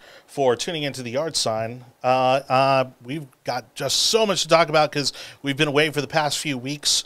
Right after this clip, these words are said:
and, uh, uh, it, just life happening, uh, to varying degrees. And, uh, so, unfortunately, we cannot be joining you over the past few weeks, and it figures that, uh, there has just been monumental things happening at the political level, both,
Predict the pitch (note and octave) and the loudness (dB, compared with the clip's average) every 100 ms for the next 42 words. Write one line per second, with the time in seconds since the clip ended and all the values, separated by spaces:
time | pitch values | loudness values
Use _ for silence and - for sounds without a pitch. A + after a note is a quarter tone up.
0 | - C3 B2+ C3 C3 B2+ B2+ B2 A#2+ - | -4 -4 0 0 -2 0 4 4 2 -4
1 | - - - B2+ B2 B2 B2 C3+ B2 - | -18 -18 2 8 8 6 2 -10 -10 -14
2 | B2+ - D3 - - _ _ _ C#3+ E3 | -12 -4 -2 -2 -6 _ _ _ 4 4
3 | C3 - - - C#3+ C#3+ A#2 E2+ E2+ _ | 4 -2 -8 4 4 4 0 -12 -18 _
4 | C3 B2+ B2 A#2+ A2+ - B2 D3+ D#3 C#3 | 2 4 4 2 -2 -8 2 4 4 0
5 | B2 B2 B2 G#2 F#2+ - B2+ A#2+ A#2 A#2 | -6 -8 -6 -8 -10 -10 -6 -4 -4 -4
6 | B2 A2+ A2 - - - C3+ B2 B2 B2 | 0 0 -2 -8 -12 0 4 6 4 2
7 | F3+ D#3 D#3 C3+ B2+ C3+ C#3+ D3 B2 B2 | -2 -2 -4 -4 -6 -2 0 -2 -4 -4
8 | B2+ B2 A#2+ B2 - B2+ A#2+ - A#2 B2 | -4 -4 -6 -6 -2 -2 -2 -6 -6 -6
9 | - B2+ A2+ - F3 D3 B2+ A#2 B2 A#2+ | -6 -6 -6 -2 -2 -2 -2 0 0 0
10 | - - - B2 C#3 D3 A#2 B2 - B2+ | -8 -20 -12 -2 2 2 0 -4 -4 -4
11 | A#2+ C3 F3+ G3 D3+ C3 D3 D#3 - D3 | -2 0 0 0 -4 0 0 0 -4 -4
12 | C3+ - D3 C#3 C3 C3 C3 C3+ B2+ C3 | -6 -4 -4 -2 -2 0 0 -2 -4 -4
13 | C3+ C#3 C3+ C#3+ C3 C3+ C3 B2+ B2+ A#2+ | -2 2 2 2 -4 -2 -4 -2 0 2
14 | A#2 A2 A#2 A2+ | 2 0 0 -2